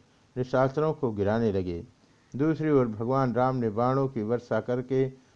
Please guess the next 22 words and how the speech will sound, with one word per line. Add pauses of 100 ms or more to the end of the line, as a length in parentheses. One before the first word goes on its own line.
(140)
उनका
संहार
आरंभ
किया। (440)
एक
ओर
लक्ष्मण
भी (400)
अपने
सुदृढ़
बाणों
से (120)
किले
के
भीतर
रहने
वाले
राक्षसों
के
प्राण
लेने
लगे।